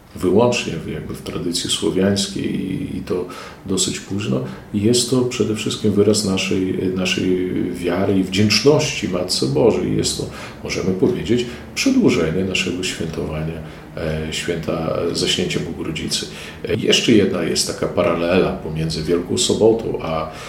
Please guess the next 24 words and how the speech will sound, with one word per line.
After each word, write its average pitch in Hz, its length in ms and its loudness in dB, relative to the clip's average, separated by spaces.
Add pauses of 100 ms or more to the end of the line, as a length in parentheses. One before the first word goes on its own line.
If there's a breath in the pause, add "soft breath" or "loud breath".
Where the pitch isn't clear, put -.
(180 loud breath)
obrzędem 87 580 0
pogrzebu 87 540 -4
Matki 87 380 -6
Bożej, 90 500 2
która 92 360 0 (220)
wydaje 92 420 0
się - 160 -4 (140)
powinna 90 300 -8
być, 85 320 -8 (800)
e, - 60 -6
w 92 100 -6
naszej 90 280 0
tradycji, 92 640 0 (420 loud breath)
mm, 85 400 -8 (440)
ujednolicona 104 920 4
i - 160 -2
może - 280 -8 (160)
powinniśmy 92 440 -2
na 92 120 2
nią 90 200 0
zwracać 90 600 0
nieco 123 320 6
większą 101 360 2
uwagę. 123 400 4